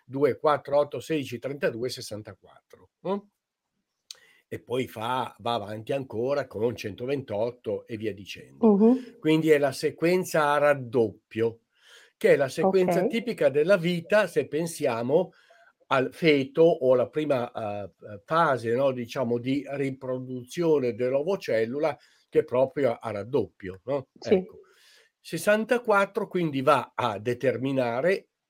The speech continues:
Speaker 1: se lo prendiamo come frequenza, sessantaquattro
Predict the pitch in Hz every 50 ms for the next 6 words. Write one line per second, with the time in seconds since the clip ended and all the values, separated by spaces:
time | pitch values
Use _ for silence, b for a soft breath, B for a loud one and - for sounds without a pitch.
0 | _ _ _ _ - 110 110 107 - 117 120 131 156 160 151 143 127 127 143 131
1 | 135 131 - 190 214 208 - 175 160 156 165 160 - 220 208 170 - 143 127 -
2 | 151 147 139 135 143 123 - 160 160 143 127 - - - 107 101 -